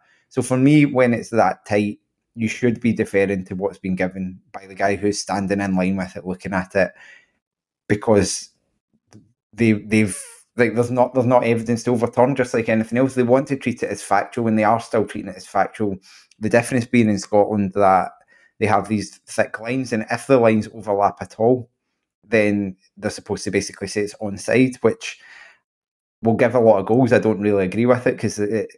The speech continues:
again, I think what happened should be that, um, the, the linesman says it's offside, it's pretty tight, we've not got evidence that he's wrong,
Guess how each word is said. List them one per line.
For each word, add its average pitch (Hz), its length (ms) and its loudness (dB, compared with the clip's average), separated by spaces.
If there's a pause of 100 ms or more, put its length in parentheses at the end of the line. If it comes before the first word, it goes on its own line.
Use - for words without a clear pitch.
(100)
again, 101 320 0
I 104 160 0
think 110 360 0
what 104 200 2
happened 95 600 -2 (440)
should 101 280 -4
be 104 140 -2
that, 92 320 0 (220)
um, 92 420 -2 (800)
the, 104 140 2
the 107 220 -2
linesman 104 340 0
says 95 180 0
it's 90 160 -6
offside, 131 420 -2
it's - 120 -10
pretty - 260 0
tight, 92 400 -2 (440)
we've 98 200 -10
not 107 140 2
got 92 120 0
evidence 92 420 -4
that 87 100 -8
he's 92 140 -8
wrong, 95 420 -2